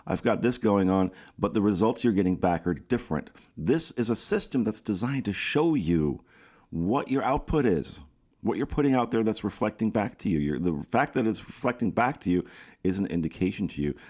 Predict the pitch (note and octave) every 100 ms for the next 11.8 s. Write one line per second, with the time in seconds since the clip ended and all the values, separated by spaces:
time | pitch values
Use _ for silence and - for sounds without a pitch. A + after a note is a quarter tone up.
0 | - - C2+ C#2+ E2+ E2+ G2+ G2+ A2 F2+
1 | E2 - E2 C#2+ F2+ E2 F2 G#2 A#2+ D#2+
2 | D#2 D#2 F#2+ - F2+ E2+ E2+ - E2 F2+
3 | D2 E2+ E2+ F#2+ D3 C3+ - _ _ _
4 | _ _ _ _ _ _ _ _ _ _
5 | _ _ _ _ _ _ _ _ _ _
6 | - - - - A#1 A2 D#2 C#2 A#1+ -
7 | _ _ _ _ _ _ _ _ _ _
8 | - - - - - A2 A#2 A#2+ A#2 C3
9 | C3 B2 A2 B2+ - F#2+ F#2+ F2+ D#2+ E2+
10 | F2+ E2+ D#2 E2+ - E2+ E2 F2 - E2
11 | F#2 G2 F2 D#2 C#2+ D#2 D2 A#1